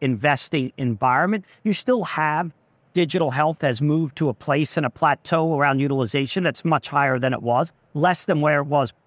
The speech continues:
pre-covid, but certainly has grown. And you have an environment in which I think you're starting to see the environment around funding shift to something that's more rational,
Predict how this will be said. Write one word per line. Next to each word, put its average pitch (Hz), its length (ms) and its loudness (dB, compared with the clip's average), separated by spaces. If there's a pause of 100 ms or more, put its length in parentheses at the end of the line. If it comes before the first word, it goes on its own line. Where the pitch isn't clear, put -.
(120)
pre-covid, 143 580 -2 (280)
but 156 160 0 (180)
certainly 175 480 -2
has 143 240 0
grown. 135 420 -2 (400)
And 196 160 2
you 208 80 2
have 226 300 0
an 185 280 0 (120)
environment 170 800 0
in 147 100 -2
which 151 220 -4
I 156 100 -2
think 165 300 -4 (240)
you're 170 120 0
starting 196 440 2
to 156 100 -4
see 160 220 0
the 147 160 0
environment 156 800 0
around 143 340 0
funding 160 400 0
shift - 340 -2
to 165 80 -2
something 147 460 -2
that's 139 180 -2
more 135 160 -2
rational, 139 680 -2